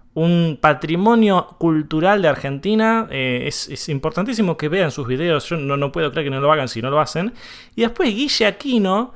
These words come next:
hace unos sketches muy buenos de, de humor, excelentes.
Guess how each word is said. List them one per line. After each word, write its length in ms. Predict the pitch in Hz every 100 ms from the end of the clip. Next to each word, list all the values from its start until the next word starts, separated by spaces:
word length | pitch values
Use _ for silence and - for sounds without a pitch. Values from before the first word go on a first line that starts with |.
| -
hace 220 | - 185 220
unos 100 | 180
sketches 420 | 170 240 233 -
muy 420 | 180 208 262 233
buenos 640 | 165 190 196 202 208 - 131
de, 320 | 127 120 117
de 60 | 120
humor, 540 | 135 160 190 214 233 - - 123
excelentes. 880 | 123 - 139 104 98 104 - -